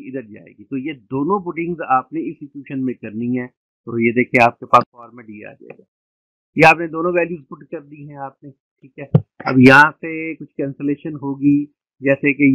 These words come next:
ये एक सारे का सारा D इसके एक square से cancel हो जाएगा, ठीक हो गया जी, सारे का सारा D इसके एक square से cancel हो गया। तो अब आपके पास क्या बचा, सिर्फ एक ये कैंसिल हो गया। Next आप देख रहे हैं कि ये आपके पास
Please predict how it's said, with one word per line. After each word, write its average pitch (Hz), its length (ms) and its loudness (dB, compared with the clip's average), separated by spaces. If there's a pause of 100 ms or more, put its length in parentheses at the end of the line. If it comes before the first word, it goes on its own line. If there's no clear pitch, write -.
ये 139 80 6 (240)
एक 131 160 -2
सारे 139 360 -2
का 151 60 -16
सारा 131 280 -16
D 120 440 -10 (340)
इसके - 280 -8 (160)
एक 139 280 -4
square 143 260 -6
से 139 120 -10
cancel 117 320 -16
हो 107 240 -16
जाएगा, - 240 -20 (380)
ठीक 120 180 -16
हो 135 100 -8
गया 135 140 -6
जी, 120 140 -10 (440)
सारे 135 340 2
का 143 100 0
सारा 143 260 4
D 139 220 8
इसके 143 260 2 (180)
एक 131 80 4
square - 380 -12
से 147 240 -18 (300)
cancel 123 460 -4
हो 101 80 -20
गया। 87 200 -20 (760)
तो - 60 -18
अब - 320 0
आपके 139 300 6
पास 139 180 0 (140)
क्या 151 140 -4
बचा, 131 300 -6
सिर्फ - 520 -6
एक 139 460 -14 (380)
ये 123 100 -18
कैंसिल 131 340 -16
हो 156 120 -16
गया। 147 140 -20 (420)
Next 147 240 -18
आप 135 160 -16
देख 120 220 -16
रहे 127 100 -16
हैं 120 80 -20
कि 120 80 -16 (140)
ये 143 160 -6
आपके 120 300 -8
पास 117 160 -14